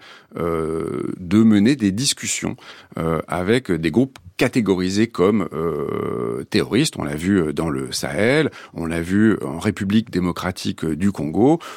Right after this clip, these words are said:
euh, on l'a vu, euh, évidemment donc ces dernières années, euh, dans les territoires, euh, palestiniens, avec des effets concrets. On a des collègues, des, moi j'ai des collègues, euh, de Médecins Sans Frontières qui se sont retrouvés en prison, arrêtés,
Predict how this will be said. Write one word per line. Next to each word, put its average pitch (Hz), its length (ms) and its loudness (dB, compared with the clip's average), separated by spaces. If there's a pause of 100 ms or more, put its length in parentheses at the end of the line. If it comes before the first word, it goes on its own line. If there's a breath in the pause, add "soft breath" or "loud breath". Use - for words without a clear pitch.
(100)
euh, 82 160 -4
on 104 140 0
l'a 104 160 4
vu, 110 320 2
euh, 87 320 -4
évidemment 98 500 2
donc 82 220 -2
ces 113 160 2
dernières 98 420 -2
années, 98 280 2
euh, 78 220 -4 (640)
dans 107 220 0
les 98 100 4
territoires, 87 520 0
euh, 78 40 -4
palestiniens, 87 540 0 (320 loud breath)
avec 135 240 0
des 107 180 4
effets 120 200 0
concrets. 156 360 0
On 98 160 0
a 120 120 2
des 85 200 -2
collègues, 113 520 2
des, 69 280 -6
moi - 140 -10
j'ai 82 140 -12
des 73 140 -16
collègues, 85 500 2 (400 loud breath)
euh, 78 260 -2
de 98 160 4
Médecins 101 240 2
Sans 95 140 -4
Frontières 92 480 -4
qui 85 320 -6
se - 160 -6
sont 101 180 0
retrouvés 90 400 2
en 120 100 2
prison, 104 560 0 (100)
arrêtés, 107 580 0